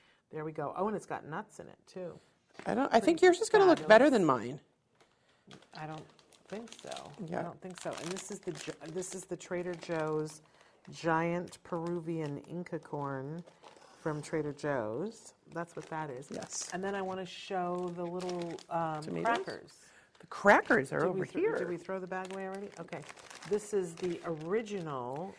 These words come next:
Speaker 1: Wait,
Speaker 2: And
Speaker 1: wait,
Speaker 2: if
Speaker 1: wait.
Speaker 2: anybody ever has
Speaker 1: Savory.
Speaker 2: questions about gluten-free food and stuff like that from Trader Joe's or from anywhere, just don't hesitate to reach out, and, you know, you can message us here in the chat,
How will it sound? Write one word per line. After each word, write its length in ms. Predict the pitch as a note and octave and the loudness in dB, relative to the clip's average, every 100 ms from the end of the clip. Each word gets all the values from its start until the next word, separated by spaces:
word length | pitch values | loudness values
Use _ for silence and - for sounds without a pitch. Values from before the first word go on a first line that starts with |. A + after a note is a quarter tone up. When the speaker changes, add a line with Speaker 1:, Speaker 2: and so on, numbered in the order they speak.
| - | -12
Speaker 1:
Wait, 200 | E3+ G3 - | -10 0 8
Speaker 2:
And 120 | D4+ | 10
Speaker 1:
wait, 40 | |
Speaker 2:
if 60 | F4+ | 10
Speaker 1:
wait. 40 | F4+ | 10
Speaker 2:
anybody 240 | G#4+ B4+ B4+ | 8 8 8
ever 140 | - | 8
has 220 | B3+ C#4 - | 12 10 10
Speaker 1:
Savory. 100 | - | 12
Speaker 2:
questions 380 | G#3+ - B3+ | 12 12 2
about 320 | G#3+ G#3+ F#3+ F3 | 8 10 10 8
gluten-free 640 | G3+ F#3 G3 G3+ G3+ G#3 | 4 4 2 4 4 0
food 500 | - G3+ G3+ G#3+ G#3 | 4 8 10 10 10
and 140 | G#3 | 8
stuff 260 | G3+ G#3 - | 10 8 12
like 200 | G3+ G#3 | 10 12
that 280 | G3 F#3 - | 12 12 8
from 300 | G3 F3+ F3 - - _ | 4 4 2 -6 -20 _
Trader 260 | - F#3 | 6 8
Joe's 320 | E3+ G3 G#3+ A3 | 12 12 12 10
or 60 | |
from 220 | G3+ F3+ - | 8 8 8
anywhere, 680 | F3+ F#3+ G3+ A3 A3+ C4+ F4+ - - _ | 6 8 10 12 12 12 8 -6 -20 _
just 440 | A4+ C#5 C#5 - - _ _ - | 12 12 10 -2 -8 _ _ 0
don't 220 | D#4+ G#4+ G#4+ | 8 8 12
hesitate 440 | F#4+ D#4+ - B3+ | 10 10 6 6
to 100 | B3+ | 8
reach 240 | A3+ A3 G3+ | 6 8 12
out, 280 | F3 G#3+ G#3+ | 12 12 8
and, 180 | F#3 E3+ - | 0 -2 0
you 100 | F#3 | 4
know, 80 | F3+ | 4
you 120 | F#3 | 4
can 180 | G3 F#3 | 2 4
message 320 | F3+ F3+ G#3+ | 6 6 8
us 260 | G#3 G3+ - - - - | 8 8 -4 -12 -20 -14
here 460 | - A3 G#3 G#3+ | 0 6 10 10
in 260 | G#3+ G3 F#3 | 8 4 4
the 80 | F3 | 4
chat, 540 | - G#3+ F#3+ G#3 - | 6 12 12 12 10